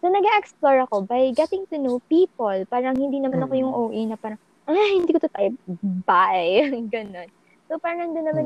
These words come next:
Speaker 1: yung
Speaker 2: Mm.
Speaker 1: parang, you have to be friendly din naman eh. And being friendly does not mean na you're flirting already. Especially, di ba?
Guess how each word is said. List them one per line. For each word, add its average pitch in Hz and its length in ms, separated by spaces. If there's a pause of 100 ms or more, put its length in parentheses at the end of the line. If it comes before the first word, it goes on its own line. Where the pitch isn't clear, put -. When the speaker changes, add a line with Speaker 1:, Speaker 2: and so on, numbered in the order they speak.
Speaker 1:
yung 269 80
Speaker 2:
Mm. 277 80
Speaker 1:
parang, 277 200 (440)
you 247 160
have 302 320
to 285 80
be 254 240
friendly 226 400
din 214 160
naman 214 320
eh. 196 160
And 226 320
being 233 320
friendly 196 240
does 208 240
not 196 200
mean 196 200
na 208 40
you're 220 240 (120)
flirting 190 480
already. 175 720 (320)
Especially, 220 640 (720)
di 208 400
ba? 196 240